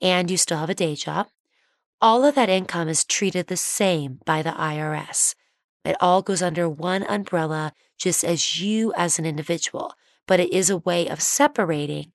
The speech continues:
yourself individually from the business. Now, there's an L L C, which is probably the second most common,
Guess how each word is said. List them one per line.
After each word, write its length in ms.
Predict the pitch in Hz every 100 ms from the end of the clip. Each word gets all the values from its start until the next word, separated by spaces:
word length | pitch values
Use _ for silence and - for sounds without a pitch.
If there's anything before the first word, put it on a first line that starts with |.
| _ _ -
yourself 560 | 180 - - 214 214 -
individually 840 | 160 165 165 - 165 151 151 - -
from 400 | - - 165 151
the 140 | -
business. 760 | - 156 - 156 - - - - _ _ _ _ _ _
Now, 460 | 180 220 190 151 151 _ _ _ _ _ _ _ -
there's 220 | 170 160
an 80 | 180
L 200 | 160 156
L 120 | 156
C, 460 | - - 220 156 -
which 180 | 170 -
is 100 | 170
probably 420 | - 175 165 165
the 100 | 165
second 380 | - 262 262 180
most 240 | 151 -
common, 400 | - 156 143 -